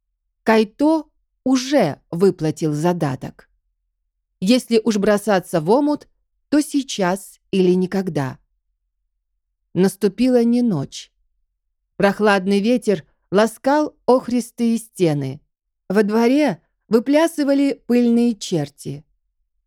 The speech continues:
После предательства Аркада Донна Леона удвоила патруль по дому — и стражи кишели повсюду. Тем не менее, гладиатам удавалось обменяться шёпотом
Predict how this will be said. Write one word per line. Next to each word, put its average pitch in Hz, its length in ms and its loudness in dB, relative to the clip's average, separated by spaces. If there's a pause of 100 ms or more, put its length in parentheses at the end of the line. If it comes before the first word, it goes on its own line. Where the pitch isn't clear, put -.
(180)
После 226 340 0
предательства 214 680 -2
Аркада 202 640 0 (220)
Донна 285 380 2
Леона 277 600 2
удвоила 226 560 2
патруль 208 480 -2
по 226 180 -2
дому — 147 560 0 (480)
и 254 100 2
стражи 285 480 0
кишели 214 520 -4
повсюду. 156 800 -8 (1000)
Тем 226 240 2
не 226 100 4
менее, 226 540 2 (280)
гладиатам 294 840 2
удавалось 277 640 2
обменяться 208 720 0
шёпотом 233 760 -4